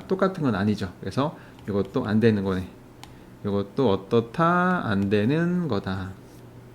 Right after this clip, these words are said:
이렇게. 그래서 이 중에서 뭘 골라라?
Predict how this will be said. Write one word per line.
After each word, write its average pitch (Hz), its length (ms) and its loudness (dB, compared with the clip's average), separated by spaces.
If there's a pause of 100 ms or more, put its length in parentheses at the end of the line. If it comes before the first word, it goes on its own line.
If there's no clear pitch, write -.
(640)
이렇게. 117 640 -2 (560)
그래서 175 560 4
이 117 120 4
중에서 147 560 6
뭘 117 240 4
골라라? 127 500 6